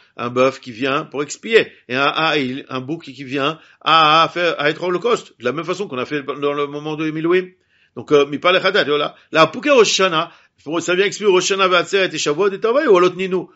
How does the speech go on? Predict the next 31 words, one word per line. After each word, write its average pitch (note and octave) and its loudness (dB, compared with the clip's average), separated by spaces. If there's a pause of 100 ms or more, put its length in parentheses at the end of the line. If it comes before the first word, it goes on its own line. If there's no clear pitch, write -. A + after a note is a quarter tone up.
(180)
que, F#3+ 2
euh, A#3 8
toutes B3 -8
les, F#3 2
tous A3+ -12
les A3 -14
sacrifices F3 -8
là-bas G#3+ -2
qu'on G#3+ -6
amène, B3+ -4
ce G3+ -18
sont G#3+ -8
des G3+ 2 (240)
Olot, F#3 4
il - -4
n'y D3 -4
a D3 -4
pas A3 -2
de G3+ 0
Khatat. D#3+ -6 (640)
Donc - -20
c'est G2+ -12
pour C#3+ -10
ça. - -10 (420)
Ravina A3 6
Amar, D#3 6
Ravina G#3+ 2
il F3+ 6
dit, D#3+ -6 (560)
donc - -20
c'est-à-dire, C3 2